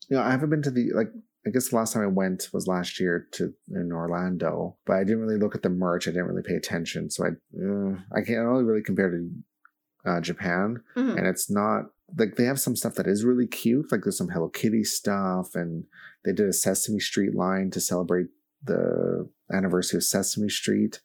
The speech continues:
Speaker 2: Right.
Speaker 1: uh, which was really cute.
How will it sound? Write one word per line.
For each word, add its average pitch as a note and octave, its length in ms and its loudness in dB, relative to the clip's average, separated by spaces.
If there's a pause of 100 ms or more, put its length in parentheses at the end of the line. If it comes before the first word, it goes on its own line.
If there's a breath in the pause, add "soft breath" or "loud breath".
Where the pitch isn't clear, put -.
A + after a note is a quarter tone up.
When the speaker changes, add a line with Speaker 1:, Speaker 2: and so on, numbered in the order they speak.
(100)
Speaker 2:
Right. F3 480 -4
Speaker 1:
uh, - 160 2
which F#3+ 200 2
was F2+ 180 0
really F#2 440 4
cute. - 560 -2